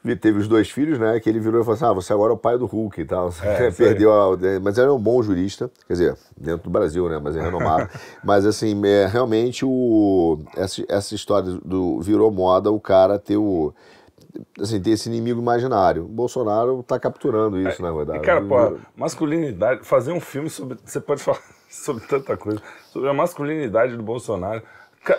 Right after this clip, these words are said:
Speaker 2: aí falam que quem tem a masculinidade frágil é a gente. Os caras tudo
Speaker 1: Não,
Speaker 2: prestando
Speaker 1: ele
Speaker 2: atenção. <laughs>
Speaker 1: É que ele foi fazer um documentário pra ver como é que é, né?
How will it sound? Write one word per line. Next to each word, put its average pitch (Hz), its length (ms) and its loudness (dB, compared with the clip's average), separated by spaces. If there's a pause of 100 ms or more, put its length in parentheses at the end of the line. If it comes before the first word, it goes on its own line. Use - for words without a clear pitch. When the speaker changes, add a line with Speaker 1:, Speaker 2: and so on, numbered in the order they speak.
Speaker 2:
aí 165 220 4
falam 175 320 0
que 139 160 -12
quem 151 180 -6
tem 143 160 -2
a - 20 -2
masculinidade 117 760 -4
frágil 110 360 0
é 170 80 -2
a - 40 -6
gente. 104 300 -8
Os 104 120 -10
caras 160 280 -4
tudo 160 200 -6
Speaker 1:
Não, 440 240 2
Speaker 2:
prestando 127 300 4
Speaker 1:
ele 170 80 0
Speaker 2:
atenção. 127 500 -4 (180)
<laughs> - 160 -20
Speaker 1:
É 151 100 0
que - 120 0
ele 139 100 2
foi 151 140 2
fazer 139 100 8
um 143 40 6
documentário 127 460 2
pra 160 140 2
ver 143 160 2
como 151 140 -4
é 151 40 0
que 185 140 -4
é, 127 220 4
né? 110 240 0